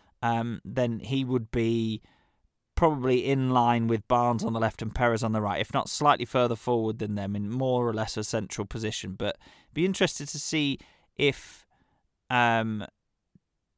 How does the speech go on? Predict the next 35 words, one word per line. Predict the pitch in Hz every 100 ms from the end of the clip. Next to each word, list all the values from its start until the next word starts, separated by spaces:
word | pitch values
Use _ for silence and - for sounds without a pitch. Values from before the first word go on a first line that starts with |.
| _
you | -
know, | 131 113
if | 127 -
Leicester | 143 -
have | 143
a | 120
three-man | - 139 143 151 139 110 104
midfield, | 101 - 92 73 69 - _ -
how | 123 120 113 110 -
Rice | 120 117 113 -
and | 110
Souček | - 127 123 - -
will | 104 -
cope | - 143 - - - -
with | 117 123 143 -
that. | - - - - _ _ _
Because | 131 - 131 -
West | 104 165 -
Ham | 156
played | 131 139 120 117 117 -
a | 120
very | 120 107
similar | - 113 104
formation | 101 107 104 101 101
to | -
Leicester, | 110 104 - 98
albeit | 104 110 101
with | 104
a | 107
more | 104
fluid, | 101 123 117 104 - - _ _ -
uh, | 104
attacking | - - - 120 110 107
midfield | 107 - 110 104
trio. | - - 127 117 95 65